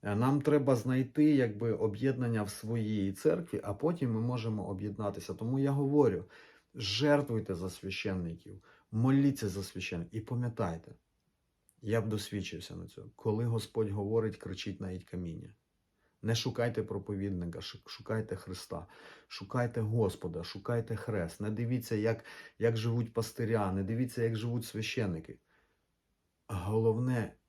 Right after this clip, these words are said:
чуйте з їхніх уст слово любові, слово спасіння,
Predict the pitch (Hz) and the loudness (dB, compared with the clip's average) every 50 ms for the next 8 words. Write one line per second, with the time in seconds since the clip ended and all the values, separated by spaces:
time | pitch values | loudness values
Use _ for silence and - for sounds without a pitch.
0 | _ _ - - - - 135 127 120 117 - 110 104 98 98 101 110 113 110 - | _ _ -4 -4 0 0 2 0 0 0 -2 -2 -2 -2 -2 -2 -2 -2 -2 -2
1 | - 110 95 85 - - _ - 120 110 101 - - - - - _ _ _ _ | -2 -4 -4 -4 -6 -12 _ -6 -4 -4 -4 -6 -8 -14 -18 -20 _ _ _ _
2 | _ _ _ _ _ _ _ _ _ _ _ _ _ - - - - 113 - 95 | _ _ _ _ _ _ _ _ _ _ _ _ _ -18 -8 -2 0 0 0 0
3 | 98 92 87 85 87 - - 85 85 - - _ _ _ _ _ _ _ _ _ | -2 -2 -4 -6 -6 -8 -10 -10 -12 -14 -18 _ _ _ _ _ _ _ _ _
4 | _ _ _ _ _ _ _ _ _ _ _ _ - - 113 113 113 110 110 104 | _ _ _ _ _ _ _ _ _ _ _ _ -12 -2 2 2 4 4 2 -2
5 | - - 98 92 - - - 92 90 85 80 82 92 98 | -4 -8 -10 -8 -8 -8 -6 -6 -6 -6 -6 -8 -10 -16